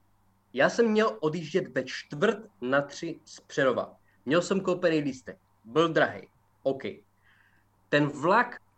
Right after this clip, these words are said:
měl čtyřicet minut zpoždění, pořád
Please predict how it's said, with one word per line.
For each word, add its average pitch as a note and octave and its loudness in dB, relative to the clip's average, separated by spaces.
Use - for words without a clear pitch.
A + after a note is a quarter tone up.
měl B2 0
čtyřicet G3 0
minut E3+ 0
zpoždění, C3 -2
pořád D3+ 2